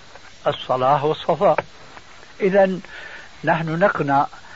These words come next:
بأن يعود مجتمعنا هذا كما كان ذاك المجتمع، أن يغلب عليه الصلاح.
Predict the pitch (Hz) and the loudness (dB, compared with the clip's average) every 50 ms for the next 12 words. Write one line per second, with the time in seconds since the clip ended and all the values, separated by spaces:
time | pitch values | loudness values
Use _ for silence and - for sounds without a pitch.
0 | - - - - - - - 131 127 151 165 165 151 143 147 147 151 175 202 175 | -20 -20 -20 -20 -20 -14 -6 -2 -2 0 0 0 2 2 4 4 4 4 4 4
1 | 143 151 143 139 135 120 - - 185 175 175 160 151 143 139 147 135 139 143 147 | 4 4 2 2 2 -4 -4 -4 -4 -2 0 2 2 2 0 -2 0 0 2 2
2 | 160 190 151 117 131 131 123 117 113 120 120 135 156 180 - - - - - - | 0 0 0 0 2 2 2 2 2 2 2 2 0 0 -4 -10 -20 -20 -20 -20
3 | - - - - - - 151 151 151 143 131 - 151 139 135 135 131 131 127 120 | -20 -20 -20 -8 -4 -2 2 4 4 4 4 4 0 0 2 2 0 0 0 -2
4 | - 127 120 120 120 - - - 110 104 104 - - - - - - - - - | -2 -6 -8 -8 -8 -8 -8 -8 -8 -8 -8 -12 -12 -16 -20 -20 -20 -20 -20 -20
5 | - - - - - 147 131 147 180 170 160 143 143 131 120 120 123 127 127 139 | -20 -20 -12 -8 -6 -4 -2 0 2 2 4 4 4 4 4 4 4 4 4 6
6 | 139 151 160 - - - - - - 113 - - - 110 113 117 104 - | 4 4 2 0 -8 -20 -14 -8 -8 -8 -6 -2 0 2 4 4 2 2